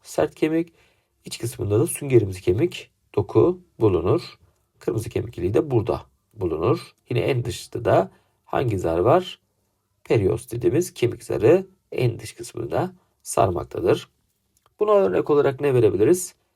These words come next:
Kafatası kemikleri ve kaburga kemikleri, kalça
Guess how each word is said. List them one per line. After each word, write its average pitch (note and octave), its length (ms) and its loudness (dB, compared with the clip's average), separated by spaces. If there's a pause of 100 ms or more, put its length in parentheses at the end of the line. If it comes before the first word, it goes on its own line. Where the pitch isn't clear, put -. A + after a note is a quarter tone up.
(300)
Kafatası - 540 -6
kemikleri B2 720 2 (600)
ve A2+ 300 2
kaburga A#2+ 500 0
kemikleri, B2 760 0 (920)
kalça - 580 -2